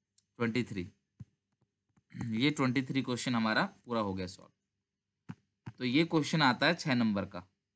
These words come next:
ठीक है। तो सबसे पहले आपने नेशनल इनकम निकाला एक्सपेंडिचर मेथड से,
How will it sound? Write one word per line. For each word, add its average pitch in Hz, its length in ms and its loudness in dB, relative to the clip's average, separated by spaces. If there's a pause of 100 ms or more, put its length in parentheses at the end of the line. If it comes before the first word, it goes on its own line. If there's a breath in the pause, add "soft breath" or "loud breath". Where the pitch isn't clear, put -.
ठीक 135 140 -4
है। 165 80 -2
तो - 1120 -12
सबसे 135 260 0
पहले 160 260 6
आपने 160 240 4
नेशनल 147 320 0
इनकम 147 260 -4
निकाला 147 360 4
एक्सपेंडिचर 131 540 0
मेथड 139 380 -4
से, 151 240 -8